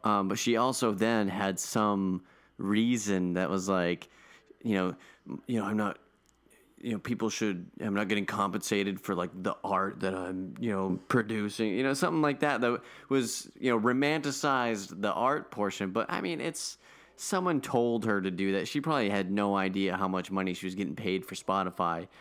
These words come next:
But the guy who ha-, who has a, gets a, a piece of the pie said, "Hey, you're not getting paid enough to do this, and you're a big superstar, so you'd make more money not doing this."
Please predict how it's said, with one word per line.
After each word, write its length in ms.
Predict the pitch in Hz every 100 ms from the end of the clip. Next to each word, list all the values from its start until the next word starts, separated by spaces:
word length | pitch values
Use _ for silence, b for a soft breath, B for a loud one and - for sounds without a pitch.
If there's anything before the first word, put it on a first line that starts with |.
| B B B B B -
But 400 | 101 98 - - _ _ _
the 80 | 113
guy 300 | 110 127 123
who 160 | 113 104
ha-, 140 | - 135
who 240 | 117 101 -
has 300 | 113 127 110
a, 300 | 98 92 - _ _ _ -
gets 240 | 165 170
a, 100 | 113 - - _ -
a 100 | 101
piece 420 | - 143 147 135
of 100 | 104
the 60 | 90
pie 560 | - 135 147 95 90 - B B B B
said, 340 | - 107 98 104
"Hey, 140 | 117
you're 140 | 107
not 180 | 101 101
getting 220 | 101 95
paid 260 | 90 110 101
enough 300 | 90 87 85
to 100 | -
do 180 | 90 110
this, 300 | 85 82 -
and 160 | 87
you're 80 | 82
a 20 | 80
big 160 | 85
superstar, 680 | - - 120 - 87 82 78 - B B B -
so 200 | - 90
you'd 200 | 90 92
make 140 | 92
more 160 | 90 87
money 360 | 90 87 85 -
not 320 | 98 104 78
doing 220 | 92 87
this." 340 | 82 82 -